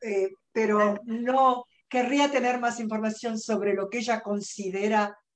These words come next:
Speaker 1: chantaje.
Speaker 2: Ah,
Speaker 1: Por
Speaker 2: claro.
Speaker 1: empezar, si es un ser cerca de uno, uno puede elegir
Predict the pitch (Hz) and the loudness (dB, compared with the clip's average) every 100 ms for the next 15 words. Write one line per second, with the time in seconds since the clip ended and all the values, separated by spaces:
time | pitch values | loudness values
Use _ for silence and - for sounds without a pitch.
0 | _ - 196 175 247 240 - 165 - - | _ -6 -6 -4 -4 -4 -8 -18 -18 -20
1 | - - - - 330 277 269 294 294 339 | -20 -14 -10 -6 2 2 4 0 2 2
2 | 339 370 - 311 262 294 262 220 - 269 | 2 0 -2 -4 -4 -6 -8 -10 0 4
3 | 262 269 254 - 254 247 240 214 208 277 | 4 2 -2 -4 -4 0 0 2 2 0
4 | 320 220 190 220 _ _ _ _ _ _ | -2 -2 -4 -6 _ _ _ _ _ _
5 | _ _ _ _ _ _ 294 320 311 311 | _ _ _ _ _ _ 0 2 2 4
6 | 285 262 240 220 330 277 208 | 4 4 0 0 0 2 0